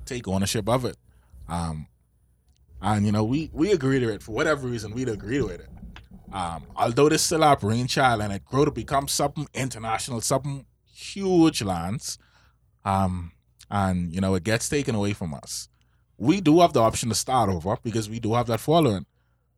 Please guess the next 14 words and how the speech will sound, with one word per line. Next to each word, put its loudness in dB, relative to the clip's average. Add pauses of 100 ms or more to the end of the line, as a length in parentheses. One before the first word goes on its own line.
(220)
But 2
would 4
you 4
honestly 2
wanna 2
leave -2
your 0
baby -2
behind 0
and -4
start -4
something -6
new -2
or -6